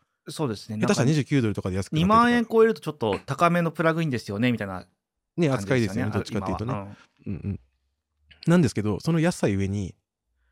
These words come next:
Speaker 2: 適当にプリセット回してもう終わりにしてない？みたいな。
Speaker 1: うん、うん。
Speaker 2: っていうのも結構あるのかなと思っていて。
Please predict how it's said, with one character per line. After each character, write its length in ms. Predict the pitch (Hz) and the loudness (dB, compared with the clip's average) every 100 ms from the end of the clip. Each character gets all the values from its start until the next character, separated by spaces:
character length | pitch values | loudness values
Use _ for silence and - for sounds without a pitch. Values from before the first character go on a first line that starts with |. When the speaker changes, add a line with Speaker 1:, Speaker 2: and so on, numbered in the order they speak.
| _ - | _ -6
Speaker 2:
適 140 | 143 | -2
当 80 | 185 | 0
に 80 | 175 | 2
プ 80 | |
リ 60 | 175 | 2
セ 60 | 170 | 2
ッ 20 | |
ト 100 | 175 | 2
回 140 | 160 | 2
し 60 | 151 | 2
て 140 | 147 | 0
も 120 | 117 | 0
う 20 | 98 | 0
終 80 | 104 | 0
わ 80 | |
り 60 | 131 | 0
に 60 | 143 | 0
し 40 | |
て 100 | 143 | -2
な 80 | 143 | -4
い？ 60 | |
み 100 | 160 | -6
た 80 | - | -10
い 20 | |
な。 140 | - - _ _ _ _ _ _ | -14 -20 _ _ _ _ _ _
Speaker 1:
う 80 | 139 | -8
ん、 360 | 127 101 - - _ | -6 -8 -12 -20 _
う 40 | 107 | -12
ん。 200 | 98 82 | -12 -14
Speaker 2:
っ 560 | _ - - - _ | _ -20 -20 -20 _
て 80 | - | -2
い 300 | 170 175 156 | 2 4 2
う 60 | 120 | 0
の 100 | 135 | 0
も 220 | 160 127 | 0 0
結 200 | - 123 | -4 -10
構 200 | - - - | -8 -8 -4
あ 100 | 107 | -2
る 80 | |
の 120 | 98 87 | -2 -6
か 100 | 85 | -8
な 100 | 82 | -10
と 260 | - 113 _ _ _ _ _ | -12 -16 _ _ _ _ _
思 160 | 101 95 | -8 -6
っ 40 | |
て 300 | 92 _ - - | -8 _ -16 -16
い 80 | - | -18
て。 260 | - - | -16 -16